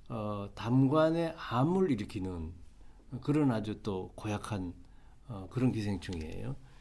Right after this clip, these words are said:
그래서 이제 여기 보시는 여러 가지가 설명이 이제 잘, 어, 되어 있죠. 어, 여기 이제 증상 같은 거를 좀 해, 해놨는데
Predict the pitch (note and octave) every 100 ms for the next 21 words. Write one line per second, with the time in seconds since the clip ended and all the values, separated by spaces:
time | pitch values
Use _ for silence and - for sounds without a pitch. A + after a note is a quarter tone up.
0 | - - - - C#3 C3 B2+ B2 A#2+ B2+
1 | B2 B2+ B2 C3+ B2 G#2+ G#2 A2+ A2+ G#2+
2 | B2 B2 A#2+ A#2+ A#2 G#2+ F#2+ G#2 G2+ F2+
3 | F2+ - - - - - G#2 F#2+ F#2 -
4 | B2 G#2 E2+ - F#2 G#2 D#3+ - - -
5 | - - - - - C3 C#3 F3+ F3+ D3+
6 | D#3+ D3+ - - F3+ F#3 F#3+ - D#3+ D#3
7 | D3+ D3 C#3+ C#3 C3 C3+ C3 C3+ B2+ B2
8 | A#2+ A#2 - - - - C#3 D3+ A#2 C3+
9 | C3 A#2+ B2 D3+ G2+